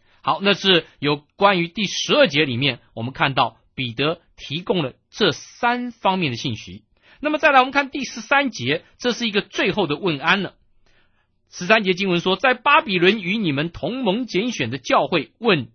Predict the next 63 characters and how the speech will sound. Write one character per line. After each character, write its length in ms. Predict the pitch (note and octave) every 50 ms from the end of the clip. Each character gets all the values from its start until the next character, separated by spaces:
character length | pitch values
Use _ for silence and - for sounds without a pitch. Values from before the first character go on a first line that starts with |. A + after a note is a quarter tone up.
| _
你 200 | - A#2 A#2 A2
们 160 | G2+ A2 B2 D3
安， 240 | D#3+ D#3+ D#3 D#3+ - _ _ _ _ _ _ _
我 160 | C3+ C#3+ D#3
儿 240 | D#3 D3+ E3+ A3+ B3+
子 240 | - - C3+ C3+ C#3+
马 260 | C#3+ C3 C#3 F#3 A#3+
可 380 | - - - B2 C3 D#3 - _
也 240 | - C3 B2 A2 G#2 -
问 240 | - G3+ F3+ C#3 A2+ - _
你 140 | - G#2+ G#2
们 140 | F#2+ G2+ A2+
安。” 240 | - C3+ C3 C3 - _ _ _ _ _ _ _ _
在 180 | - G#3 G#3+ G#3
这 220 | - - A#3+ A3+
节 360 | F3+ - E3 E3 F#3 G3+ G#3
经 360 | G#3 - A3 A3+ A#3 A#3 A#3
文 220 | G#3 D#3+ E3 F#3 F3+
当 240 | G3+ G3 G3+ G3+ F3
中， 400 | G#3 G3 G3 G3+ G3+ G#3 G3+ E3
有 160 | C3+ C3 B2
关 240 | - F3+ F#3 F3 D#3+
于 100 | D#3+ E3
巴 260 | - - A3 A3+ A#3+
比 200 | F3+ D#3 A#2+ A2+
伦， 260 | G#2 A2+ C3 D3+ E3
我 140 | C3+ A2+ A#2
们 160 | B2+ D3 D#3+
在 260 | - - E3 D3 C3
彼 260 | A2+ - - B2+ B2
得 220 | A#2 A2+ C#3+ D3+ E3+
书 360 | E3 - - - A3+ A#3 A3+
信 380 | - - - A3+ F#3 E3 D3 - _ _ _
概 220 | - C4 G#3+ F#3
论 320 | D#3 D3+ E3+ G3+ E3+ C#3+ B2
当 240 | - D3+ D#3 E3+
中， 240 | E3 D#3 D#3+ E3 F3+
彼 160 | F3 - C3
得 140 | A#2 C3+ E3+
前 240 | E3 - C#3+ D#3 F3+
书 120 | E3 G3
的 120 | F#3 F3 D#3+
概 360 | - - A#3+ G#3+ F#3+ D3 B2+
览 340 | G#2 A2 G#2 F#2 F2 F2+ F#2
里 100 | F#2+ F#2+
面， 240 | A#2 E3+ F3 D3+ - _ _ _
我 120 | - G#2
们 100 | A#2 B2+
已 20 | A2
经 160 | A#2 B2 C3
提 180 | - - A2
过 220 | A2+ - D#3 B2+ G2+
了。 80 | F2 _ _ _ _ _
这 100 | - F#3+
个 100 | E3 E3+
巴 280 | E3 - F#3 F3+ F#3+ F#3
比 180 | - C3 A#2
伦 240 | A2+ A2+ C3 D#3+ E3 -
有 140 | B2 G#2+ G#2+
三 280 | - - F3 F#3 F#3
种 160 | D3+ A2 F#2 F2
看 240 | - - B2+ G#2
法， 160 | - F2+ -